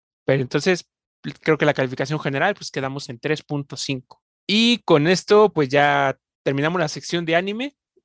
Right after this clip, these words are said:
y nuestro podcast del día de hoy. Espero que se la hayan pasado excelente. Recuerden que hay muchos eventos y, bueno, al menos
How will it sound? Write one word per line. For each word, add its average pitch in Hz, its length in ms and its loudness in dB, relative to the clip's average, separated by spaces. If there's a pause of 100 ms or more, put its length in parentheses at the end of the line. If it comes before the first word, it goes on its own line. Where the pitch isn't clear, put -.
(120)
y 226 260 -4
nuestro 175 420 -4
podcast 165 460 -4
del 131 160 -6
día 156 140 -2
de 151 100 -4
hoy. 202 300 -4
Espero 180 320 -4
que - 80 -16
se 165 80 -4
la 147 80 0
hayan 170 180 -4
pasado 156 600 -4 (260)
excelente. 185 840 -4 (400)
Recuerden 190 720 0
que 151 180 -2
hay 165 320 -2
muchos 175 380 -6
eventos 165 640 -6
y, 127 100 -10
bueno, 139 280 -4
al 123 100 -8
menos 156 420 -6